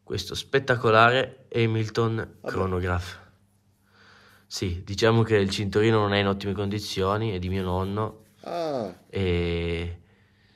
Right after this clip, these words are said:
Speaker 2: Bianco, no?
Speaker 1: Comunque è un bel orologino, cronografo, non grosso, quaranta millimetri.
Speaker 2: Lunetta bianca e ganza, però.
Speaker 1: Carino.
Speaker 2: Bravo. Carino,
Speaker 1: Ciao,
Speaker 2: eh.
Speaker 1: Davide.
Speaker 2: Ciao, ciao, ciao, amici. Ce li avete gli orologi? Ora ti hai fatto un mischione tra i tuoi,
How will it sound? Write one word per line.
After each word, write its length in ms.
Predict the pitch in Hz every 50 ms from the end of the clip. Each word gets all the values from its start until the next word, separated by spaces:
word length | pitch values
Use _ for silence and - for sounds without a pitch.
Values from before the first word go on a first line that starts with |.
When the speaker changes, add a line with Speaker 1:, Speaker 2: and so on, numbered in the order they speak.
| _ -
Speaker 2:
Bianco, 360 | 151 202 175 113 113 135 - -
no? 80 | 156
Speaker 1:
Comunque 280 | 131 113 101 95 104 95
è 20 | 90
un 100 | 90 92
bel 120 | 95 95
orologino, 640 | 98 98 92 92 95 98 92 90 90 95 101 95 85
cronografo, 800 | 85 - 98 95 90 95 101 104 98 90 87 - 92 87 87 87
non 240 | 87 90 95 95 95
grosso, 400 | 92 90 90 92 98 - - 92
quaranta 360 | 92 92 90 92 92 90 101
millimetri. 800 | 101 101 98 90 87 90 92 95 92 92 95 98 - - - - -
Speaker 2:
Lunetta 340 | 196 214 233 233 233 240 196
bianca 260 | 220 233 233 208 202
e 60 | 131
ganza, 440 | 107 107 95 90 95 95 90 107 135
però. 220 | 139 160 127 95 90 - -
Speaker 1:
Carino. 260 | - 127 101 92 92
Speaker 2:
Bravo. 300 | 98 90 90 98 92 - _ _ _ -
Carino, 260 | - 226 185 143 123
Speaker 1:
Ciao, 20 |
Speaker 2:
eh. 40 | 120
Speaker 1:
Davide. 440 | 120 120 117 113 104 101 90 92 95 - - - _
Speaker 2:
Ciao, 500 | - - 196 190 160 135 117 107 98 98 -
ciao, 280 | - 185 160 135 127
ciao, 140 | 117 - 175
amici. 240 | 190 233 226 190 151
Ce 100 | - 233
li 80 | 240
avete 320 | 226 180 220 233 - 160 143
gli 60 | 127
orologi? 400 | 123 117 117 117 107 104 107 180
Ora 140 | 214 175 135
ti 100 | 120 120
hai 60 | 127
fatto 200 | 123 131 123 139
un 80 | 135 131
mischione 400 | 135 120 123 - 156 147 131 117
tra 140 | 113 120
i 80 | 123 120
tuoi, 440 | 120 147 156 151 135 123 117 117